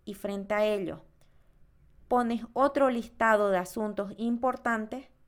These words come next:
pero no urgentes, vas a ayudar a tu mente a partir desde un punto más organizado y limpio,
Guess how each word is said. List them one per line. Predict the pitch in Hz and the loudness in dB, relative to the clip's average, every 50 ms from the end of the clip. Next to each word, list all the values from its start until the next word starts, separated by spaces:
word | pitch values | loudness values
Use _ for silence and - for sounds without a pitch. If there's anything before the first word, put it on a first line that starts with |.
| _ _ | _ _
pero | - 202 190 185 185 180 185 | -4 -2 -2 0 0 -2 -2
no | 190 196 220 233 | -2 0 0 0
urgentes, | 247 262 311 311 - 277 254 233 233 240 262 302 - - - _ _ _ _ _ _ _ _ _ _ - | 0 0 -2 -4 -4 -4 -4 -4 -4 -4 -6 -8 -8 -12 -20 _ _ _ _ _ _ _ _ _ _ -4
vas | 202 226 247 285 277 285 | 0 2 2 2 2 0
a | 269 | -2
ayudar | 247 226 226 220 220 226 233 | -2 -2 -2 0 2 2 2
a | 233 233 233 | 2 0 -2
tu | 226 214 | -4 -8
mente | 208 208 214 220 220 226 220 240 240 - - | -6 -4 -4 -4 -4 -4 -6 -8 -10 -8 -8
a | - 208 - | -8 -6 -4
partir | - 196 196 196 196 233 233 233 233 | -2 -4 -4 -4 -4 -6 -4 -4 -4
desde | 220 233 226 - 202 196 | -6 -6 -6 -4 -4 -4
un | 208 220 233 240 - | -2 -2 -4 -4 -4
punto | - 240 233 233 233 233 - 247 247 - - _ | -4 -4 -2 -4 -4 -6 -6 -8 -8 -10 -14 _
más | - 214 220 226 233 240 240 - - | -8 -4 -2 0 0 -2 -2 -6 -6
organizado | 226 220 208 214 214 214 220 220 - - 240 226 226 233 233 233 - | -4 -2 -2 -2 -2 -4 -6 -6 -4 -4 -2 -2 -2 -2 -4 -6 -8
y | - 233 247 | -8 -6 -4
limpio, | 254 262 269 269 262 233 - - - | -2 -2 -2 -2 -4 -6 -8 -12 -14